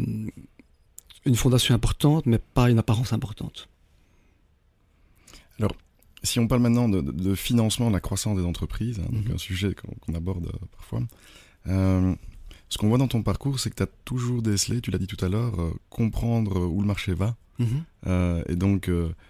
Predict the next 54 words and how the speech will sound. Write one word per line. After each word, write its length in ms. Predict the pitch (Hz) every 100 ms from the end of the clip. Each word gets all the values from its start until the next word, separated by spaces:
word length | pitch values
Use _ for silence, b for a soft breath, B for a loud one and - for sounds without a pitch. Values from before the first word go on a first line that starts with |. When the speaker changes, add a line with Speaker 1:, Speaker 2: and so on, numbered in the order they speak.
| b b b -
Speaker 2:
euh, 200 | 82 80
les 180 | 90 98
hôtels 360 | 92 107 104
achetaient, 280 | 92 82 -
euh, 380 | 98 92 82 82
la, 80 | 85 92
la 80 | 85
bouffe 220 | 98 -
à 20 |
des 80 | 87
restaurateurs, 560 | 87 - 90 - 101 92
toi 120 | 90
tu 100 | 120
Speaker 1:
Mhm. 60 | 117
Speaker 2:
l'as 60 | 85
uberisé, 560 | 82 82 92 107 127
tu 100 | -
nous 60 | 80
l'as 120 | 92
dit. 240 | 98 117 127 b b b b
Je 100 | -
crois 160 | - 107
que 60 | -
tu 140 | 98
as, 180 | 95 92
euh, 240 | 85 80 - - _ - -
euh, 220 | 87 82
eu 60 | 87
un 40 | 87
très 120 | -
beau 160 | 95 95
contrat 440 | - 98 - 104
avec, 260 | 85 87 87
euh, 80 |
la 80 | 85
Sabena 400 | 85 92 95 113
à 40 | 98
l'époque. 440 | 82 120 120 - -
Speaker 1:
Ah, 40 | 131 120
que 80 | 107
j'ai 120 | 110
perdu, 340 | 110 113 117
Speaker 2:
Euh, 240 | 110 107 -
Speaker 1:
euh, 40 | - - - -
Speaker 2:
voilà. 280 | 85 98 123 _ -
Et 60 | 98
c'est 100 | 110
un 60 | 101
petit 120 | 101
peu 100 | 98
ça. 240 | 127 143
Et 20 |
donc, 280 | 98 101 -
euh, 220 | 92 87